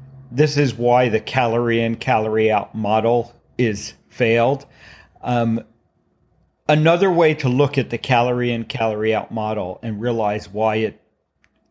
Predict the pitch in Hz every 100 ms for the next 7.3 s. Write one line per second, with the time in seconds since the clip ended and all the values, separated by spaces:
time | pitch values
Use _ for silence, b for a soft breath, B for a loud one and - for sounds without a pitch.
0 | 135 131 143 135 127 123 127 113 107 101
1 | _ _ _ - 151 131 110 104 95 -
2 | 107 92 90 87 85 90 _ _ B B
3 | B B - 143 139 135 120 - _ _
4 | _ _ - 147 175 156 143 156 160 160
5 | 147 139 131 120 117 107 - _ - 123
6 | 120 113 - _ b b b _ - 139
7 | 120 101